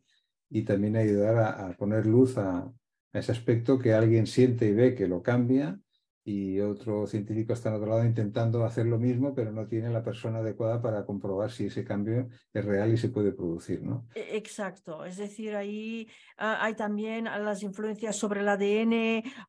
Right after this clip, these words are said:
Speaker 2: con, ah, con determinadas frecuencias electromagnéticas, también con frecuencias sonoras, ¿no? Como se vio
Speaker 1: Ah.
Speaker 2: ayer en la charla con Rosa, y muchos temas, ¿no? Con sonidos, con, bueno,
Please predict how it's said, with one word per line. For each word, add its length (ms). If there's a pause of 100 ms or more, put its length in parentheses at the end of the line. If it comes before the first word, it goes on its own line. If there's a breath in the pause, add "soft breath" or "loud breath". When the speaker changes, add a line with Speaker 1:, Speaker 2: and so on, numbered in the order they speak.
Speaker 2:
con, 540
ah, 520
con 540
determinadas 840
frecuencias 720
electromagnéticas, 1160 (280 loud breath)
también 280
con 180
frecuencias 540
sonoras, 580
¿no? 160
Como 220
se 180
vio 200
Speaker 1:
Ah. 80
Speaker 2:
ayer 280
en 120
la 120
charla 420
con 380
Rosa, 460 (480 loud breath)
y 520
muchos 360
temas, 320
¿no? 120
Con 180
sonidos, 760
con, 460
bueno, 320